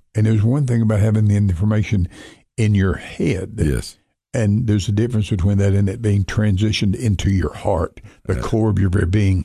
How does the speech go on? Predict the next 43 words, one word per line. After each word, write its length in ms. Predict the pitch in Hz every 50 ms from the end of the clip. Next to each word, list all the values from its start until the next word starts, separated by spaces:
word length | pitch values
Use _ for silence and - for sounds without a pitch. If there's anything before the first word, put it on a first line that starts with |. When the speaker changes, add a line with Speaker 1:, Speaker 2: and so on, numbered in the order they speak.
| -
Speaker 1:
where 60 | - -
you 40 | 69 - 101 101 98 - 101 95
Speaker 2:
Absolutely. 40 | -
Speaker 1:
act 300 | 113 123 123 104 - -
out 180 | 98 101 95
of 120 | 101 98 98
it, 140 | 113 - -
you 140 | 98 98
react 460 | 92 107 107 107 98 101 95 - - 104
out 140 | 95 92
of 120 | 101 101 95
it, 80 | 101
you 140 | 107 104 92
speak 360 | - - - - 113 113 -
out 160 | 110 98 90 95
of 100 | 92 87
it, 140 | 95 127
you 140 | 131 104 95
live 240 | 92 95 98 95 82
out 180 | 78 73 76 73
of 120 | 76 76
it. 120 | 78 80
Am 80 | 85 87
I 20 |
Speaker 2:
And 100 | 87 90
Speaker 1:
right? 80 | 95 107
Speaker 2:
people 260 | 110 117 98 - 120
see 340 | - - - 123 135 135 123
that 280 | 90 85 76 73 71 71
in 220 | 71 67 65 60
you. 120 | 62 57 - _ _ _ _ _ -
Speaker 1:
Yeah. 80 | - 98
Speaker 2:
You 60 | 85
know, 60 | 87
you, 180 | 90 90 92 92
we 120 | 98 98
were 80 | 92 82
talking 300 | 82 98 101 104 92 98
about 240 | 95 98 90 69 76
the 80 | 78
call, 640 | - - - - 123 123 113 82 62 65 67 - - _ _ _ _ _ _ _ _ -
you 120 | - 80 80
know, 220 | 80 78 78